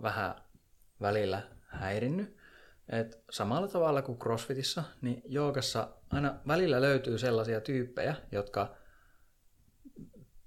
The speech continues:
tavallaan omaa aika monenlaisia suorituskyky- ja toimintokykyihanteita,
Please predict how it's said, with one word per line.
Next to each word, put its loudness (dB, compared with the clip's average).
tavallaan 4
omaa 6
aika 4
monenlaisia 2
suorituskyky- 0
ja -2
toimintokykyihanteita, 0